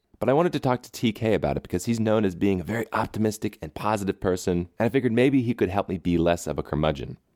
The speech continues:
He's also just released a new online course for Praxis called Philosophy in Thirty Days. It's an introduction to philosophy and introduction to critical thinking,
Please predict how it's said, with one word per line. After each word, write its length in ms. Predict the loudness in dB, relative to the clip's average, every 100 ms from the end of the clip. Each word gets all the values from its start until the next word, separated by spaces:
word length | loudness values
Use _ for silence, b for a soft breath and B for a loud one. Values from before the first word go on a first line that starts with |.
| -2
He's 140 | 2
also 220 | 2 0 0
just 240 | 0 2
released 260 | 0 2 2
a 60 |
new 300 | 4 4 4
online 480 | 4 2 2 2 2
course 360 | 0 0 0 -2
for 140 | -8
Praxis 800 | -4 -2 -2 -2 -10 -8 -10 -14 -6
called 260 | 0 0
Philosophy 800 | 0 0 2 0 -2 -2 0 0
in 160 | 0 0
Thirty 260 | 2 2 2
Days. 380 | 0 -4 -10
It's 100 | -6
an 80 | -4 -2
introduction 580 | -2 0 0 0 -4
to 120 | -4 -6
philosophy 440 | 0 0 0 -4
and 100 | -2
introduction 440 | -2 -2 -4 -4
to 40 | -10
critical 300 | -12 -12 -6
thinking, 460 | -2 0 0 -2